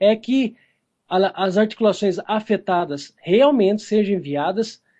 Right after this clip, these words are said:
Se não for enviar a articulação acometida, colete os, o, a membrana sinovial, coloque em, em formalina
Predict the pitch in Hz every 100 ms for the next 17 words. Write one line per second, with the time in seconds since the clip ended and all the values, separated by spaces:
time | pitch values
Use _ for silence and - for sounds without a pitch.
0 | _ - 214 208 214 269 214 214 208 156
1 | 165 185 117 - - 190 240 226 - 175
2 | 156 190 180 147 _ - 151 190 170 -
3 | 202 180 190 180 180 240 233 214 - 165
4 | 180 170 160 139 - _ _ _ - -
5 | 156 170 170 170 196 190 185 185 143 151
6 | 175 196 - 170 170 214 233 220 175 170
7 | 160 160 180 175 196 185 151 160 214 226
8 | 202